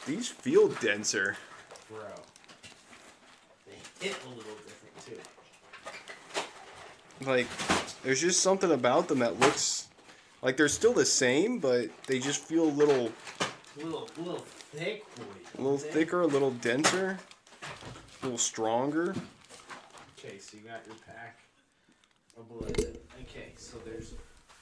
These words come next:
Speaker 2: one rule of the Nerf guns that was not made by me, but it is made by the oth-, owner of the other Nerf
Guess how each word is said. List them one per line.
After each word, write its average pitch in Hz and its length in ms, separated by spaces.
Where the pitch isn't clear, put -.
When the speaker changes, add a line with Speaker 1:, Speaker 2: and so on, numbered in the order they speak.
Speaker 2:
one 135 300
rule 127 220
of 107 160
the 117 60
Nerf 98 400
guns - 360
that 107 240
was 107 140
not 98 280
made 104 240
by 92 140
me, - 100
but 101 100
it 90 200
is 98 160
made 98 200
by 90 160
the 113 260
oth-, 113 300
owner 104 320
of - 80
the 98 80
other 95 220
Nerf - 220